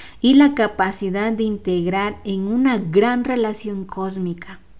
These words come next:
Así se llega fácilmente a una preponderancia intelectual.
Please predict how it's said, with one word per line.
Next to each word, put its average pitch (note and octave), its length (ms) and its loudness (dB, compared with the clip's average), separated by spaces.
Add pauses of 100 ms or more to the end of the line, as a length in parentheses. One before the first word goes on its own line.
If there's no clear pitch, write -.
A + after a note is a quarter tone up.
(680)
Así G#3 400 -2
se A3 220 -2
llega F#3+ 320 -2
fácilmente G#3+ 880 -6
a G3 120 -6
una G3+ 340 -8 (1400)
preponderancia F#3 1400 0
intelectual. D#3+ 760 -8